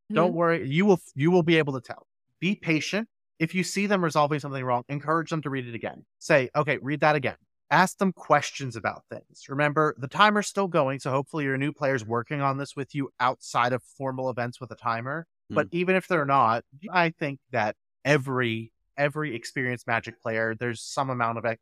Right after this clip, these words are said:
Speaker 1: expectation that you're willing to, to do something like that with somebody new, especially at, like, casual rules enforcement level.
Speaker 3: Mm-hmm.
Speaker 1: Um,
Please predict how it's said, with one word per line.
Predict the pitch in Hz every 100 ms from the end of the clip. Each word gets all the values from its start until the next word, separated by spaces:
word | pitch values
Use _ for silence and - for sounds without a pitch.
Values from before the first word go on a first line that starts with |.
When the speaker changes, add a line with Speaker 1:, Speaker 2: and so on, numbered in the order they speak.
| -
Speaker 1:
expectation | - - 113 - 107 - 98
that | 104 -
you're | 113
willing | 110 113 104 -
to, | 104 95 -
to | 117
do | 113
something | 110 113 101 107
like | 104 -
that | 107 78
with | 107
somebody | 123 107 101 101
new, | 90 64
especially | - 147 131 143 131
at, | 107
like, | 107 - _ _ _ _ -
casual | 156 139 135 123
rules | 120 110
enforcement | 110 - 113 - 98
level. | 101 - - _ _
Speaker 3:
Mm-hmm. | 123 104 98 - _ _ _
Speaker 1:
Um, | 143 135